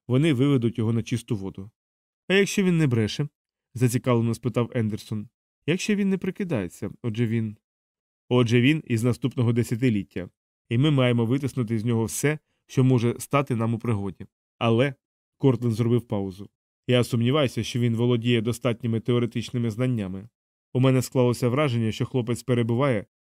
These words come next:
на найнижчих щабелях професійних сходинок. Найкраще, мабуть, буде розпитати у того ремонтника про специфіку його роботи. А з цього ми вже зберемо якусь картинку і зробимо свої узагальнені висновки». «Ну, розкаже він нам, чим заробляє на життя»,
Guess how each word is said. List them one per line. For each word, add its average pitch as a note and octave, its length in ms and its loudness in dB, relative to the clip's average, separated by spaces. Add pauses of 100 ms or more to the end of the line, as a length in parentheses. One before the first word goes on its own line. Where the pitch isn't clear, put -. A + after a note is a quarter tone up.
(160)
на C3 100 4
найнижчих C3 520 0
щабелях A#2 460 0
професійних A#2+ 640 -2
сходинок. G2 460 -8 (480)
Найкраще, B2+ 500 0
мабуть, B2 260 2
буде A#2 200 0
розпитати B2 560 -2
у A#2 60 2
того A#2+ 380 0
ремонтника B2 640 -2 (360)
про B2+ 180 2
специфіку B2+ 600 -2
його A#2+ 200 0
роботи. G#2 460 -6 (600)
А C#3+ 140 2
з C#3 60 -4
цього C3+ 220 2
ми C#3 100 2
вже A#2+ 280 2
зберемо B2+ 500 0
якусь B2 300 0
картинку B2+ 640 -4 (280)
і F#3+ 220 -2
зробимо A#2+ 520 2
свої B2 280 2
узагальнені A#2+ 640 0
висновки». G2+ 560 -10 (680)
«Ну, C4 120 -4
розкаже F#3 460 2
він D3+ 160 2
нам, F3 200 0
чим D3 160 -2
заробляє C#3+ 440 2
на C3 140 2
життя», G#2+ 400 -4